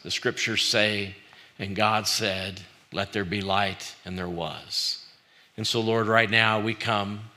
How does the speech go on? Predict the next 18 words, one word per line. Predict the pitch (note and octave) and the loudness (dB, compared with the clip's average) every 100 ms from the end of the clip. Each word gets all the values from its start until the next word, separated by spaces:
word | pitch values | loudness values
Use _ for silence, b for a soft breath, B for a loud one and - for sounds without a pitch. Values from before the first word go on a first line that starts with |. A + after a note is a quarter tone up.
| - | -12
as | F#2 G2+ | -6 -4
your | G#2 | -2
people, | A#2+ G#2 - B1+ - - _ _ _ _ _ - B B - | -2 -2 -4 -8 -10 -20 _ _ _ _ _ -20 B B -2
knowing | A#2+ A#2+ A#2+ | 2 2 2
that | A2+ - | 0 -2
the | |
world | G#2 A2+ B2+ G#2+ A2 | 0 4 4 4 0
can | - A#2 | -2 0
be | A#2+ B2+ | 4 4
a | A2 | 2
very | G#2+ A2+ | 2 2
dark | G#2+ G2+ G#2+ - | 2 2 2 0
place. | A2+ G2 - | 0 2 2
And | A2 | 0
Lord, | A2+ A#2+ A#2 | 2 2 4
we | B2 C3+ B2+ | 4 6 4
have | A#2 B2 B2 A2 | 4 4 2 2
been | B2 A#2+ A#2+ A#2 | 2 2 0 -2